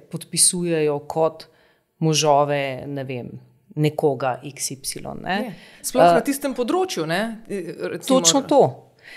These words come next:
Speaker 1: A ne, jaz mislim, da, da če nekaj narediš, a ne,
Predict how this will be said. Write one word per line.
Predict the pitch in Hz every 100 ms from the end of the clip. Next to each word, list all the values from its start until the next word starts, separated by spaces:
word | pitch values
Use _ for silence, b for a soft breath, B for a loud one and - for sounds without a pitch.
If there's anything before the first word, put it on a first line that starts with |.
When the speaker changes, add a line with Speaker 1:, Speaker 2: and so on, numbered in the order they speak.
| B
Speaker 1:
A | 175
ne, | 190 208
jaz | - 240 -
mislim, | 285 294 254
da, | 247 233 214
da | 196 202 196 190 185 - - - - B B B B _ - _ _ _ _ _ _ _ _ _ _ -
če | - 277
nekaj | 294 277 285 311 277
narediš, | 220 190 247 254 170
a |
ne, | 156